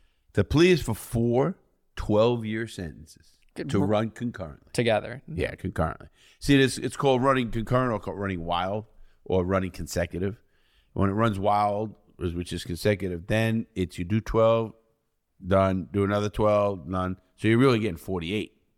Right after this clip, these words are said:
Speaker 1: But when they run them consec-, uh, concurrently, that means they're all running together. A lot of people ask me, "Why do they give a person multiple twelve years? You're doing twelve."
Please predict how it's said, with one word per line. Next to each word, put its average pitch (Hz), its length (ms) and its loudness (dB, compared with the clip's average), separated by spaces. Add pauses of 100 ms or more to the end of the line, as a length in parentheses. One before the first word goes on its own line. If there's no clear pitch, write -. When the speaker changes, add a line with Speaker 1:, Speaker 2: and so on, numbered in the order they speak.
(560)
Speaker 1:
But 92 80 2
when 110 140 6
they 113 60 4
run 131 160 4
them 127 100 -2
consec-, 127 640 -2
uh, 101 120 4
concurrently, 92 720 -2
that 82 140 -8
means 87 160 -6
they're 90 100 -8
all 98 180 -6
running 95 280 -8
together. 73 460 -10 (480)
A - 60 4
lot 151 240 6
of 180 80 -4
people 127 260 0
ask 117 320 0
me, 107 160 -4 (1300)
"Why 127 380 6
do 208 60 2
they 190 120 2
give 127 240 0
a 123 80 -2
person 104 560 -2
multiple 98 600 0
twelve 98 300 0
years? 98 180 0
You're 101 120 -4
doing 139 220 0
twelve." 151 380 4